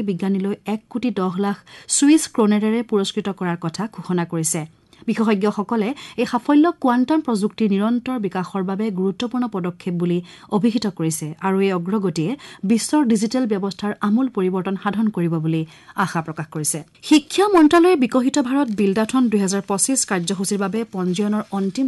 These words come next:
তাৰিখ অহা এঘাৰ অক্টোবৰলৈ বৃদ্ধি কৰিছে। দেশজুৰি প্ৰায় আঢ়ৈ লাখ বিদ্যালয়ৰ শিক্ষাৰ্থীসকলক উদ্ভাৱনৰ বাবে উৎসাহিত কৰাৰ উদ্দেশ্যে নীতি আয়োগৰ অটল উদ্ভাৱনী অভিযানৰ সহযোগিতাত এই পদক্ষেপ মুকলি কৰা হৈছে। এই কাৰ্যসূচী হৈছে উদ্ভাৱনী খণ্ডত শিক্ষাৰ্থীসকলৰ বাবে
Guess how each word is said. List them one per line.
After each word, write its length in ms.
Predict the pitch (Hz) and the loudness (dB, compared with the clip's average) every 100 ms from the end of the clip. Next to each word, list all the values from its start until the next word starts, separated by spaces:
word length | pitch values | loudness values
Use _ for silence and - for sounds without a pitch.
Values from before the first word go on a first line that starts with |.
| 233 | -2
তাৰিখ 200 | 151 202 185 | -6 -6 -8
অহা 160 | 175 196 175 | -6 -6 -6
এঘাৰ 180 | 185 233 | -6 -8
অক্টোবৰলৈ 500 | 170 185 165 156 156 208 | -8 -8 -6 -4 -4 -4
বৃদ্ধি 240 | 165 160 160 | -6 -6 -6
কৰিছে। 280 | 165 156 175 156 - - - - | -4 -2 -4 -6 -14 -20 -14 2
দেশজুৰি 380 | 214 196 226 254 277 | 4 4 4 2 2
প্ৰায় 160 | 220 185 | 2 2
আঢ়ৈ 220 | 190 240 254 | 2 0 0
লাখ 80 | 254 214 | -2 -2
বিদ্যালয়ৰ 380 | 170 196 208 208 | -2 -2 -2 -2
শিক্ষাৰ্থীসকলক 760 | 208 - 185 180 180 180 202 214 190 | -4 -2 -4 -2 -4 -2 -2 -2 -2
উদ্ভাৱনৰ 480 | 180 214 240 254 262 | 0 -2 0 0 0
বাবে 140 | 254 262 180 | -2 -2 -4
উৎসাহিত 380 | - 180 185 196 | -4 -4 -2 -4
কৰাৰ 200 | 185 180 180 185 | -2 -4 -2 -4
উদ্দেশ্যে 420 | 170 185 - 190 - - - 226 | -2 -2 -2 -4 -6 -18 -2 2
নীতি 240 | 240 302 311 | 4 4 4
আয়োগৰ 260 | 302 311 - 196 | 2 0 0 -2
অটল 200 | 190 269 240 | -2 -2 0
উদ্ভাৱনী 360 | 190 208 208 202 | 0 0 2 2
অভিযানৰ 320 | 180 185 185 180 | 0 -2 -2 -2
সহযোগিতাত 500 | 180 185 190 208 233 - | -4 -4 -4 -4 -6 -4
এই 60 | 196 190 | -4 -2
পদক্ষেপ 400 | 165 160 - 160 - _ _ 208 | -4 -4 -6 -8 -10 _ _ -4
মুকলি 280 | 185 180 165 | -2 -2 -2
কৰা 140 | 165 160 | -4 -2
হৈছে। 240 | 175 - 165 - - - | -4 -4 -6 -10 -14 -4
এই 40 | 214 202 | 0 0
কাৰ্যসূচী 460 | 185 254 254 311 240 | 0 0 2 2 2
হৈছে 240 | 247 180 202 - - 247 | 0 0 -4 -6 -6 0
উদ্ভাৱনী 400 | 214 262 277 320 320 | 2 4 4 4 4
খণ্ডত 280 | 262 247 262 | 0 -2 -2
শিক্ষাৰ্থীসকলৰ 680 | 226 - 202 202 196 202 208 | -4 -2 -2 -2 -2 0 0
বাবে 140 | 214 | 0